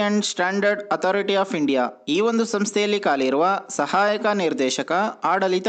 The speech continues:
ಅಧಿಕಾರಿ ಎಂಬ ಹುದ್ದೆಗಳಿಗೆ ಅಪ್ಲಿಕೇಶನ್ ಕಾಲ್ ಮಾಡಿದ್ದಾರೆ. ಒಟ್ಟು ಹುದ್ದೆಗಳ ಸಂಖ್ಯೆ ಹನ್ನೊಂದು. ಉದ್ಯೋಗ ಸ್ಥಳ ಅಖಿಲ ಭಾರತ.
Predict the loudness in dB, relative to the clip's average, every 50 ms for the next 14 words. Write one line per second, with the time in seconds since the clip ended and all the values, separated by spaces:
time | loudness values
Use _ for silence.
0 | 0 2 0 0 0 0 0 2 2 2 0 -2 -4 -10 -20 _ _ _ _ -2
1 | 0 2 2 2 2 2 2 0 0 2 2 0 0 0 0 -2 -2 -2 -2 -4
2 | -2 -2 -2 -4 -2 -2 -2 -2 0 0 0 0 2 0 0 -2 0 0 0 2
3 | 2 2 0 -2 -6 -10 -8 -4 -4 -4 -2 -2 0 0 0 0 0 0 0 0
4 | 0 0 -2 -2 0 0 0 0 0 -2 -2 -2 -2 0 0 0 2 2 2 2
5 | 0 0 -2 -6 -12 -20 _ _ _ _ _ _ _ _ _ _ _ _ _ _
6 | _ _ _ -4 -2 0 2 2 2 2 0 0 0 0 2 2 2 2 2 0
7 | -2 -4 -2 0 0 2 2 2 2 0 0 0 0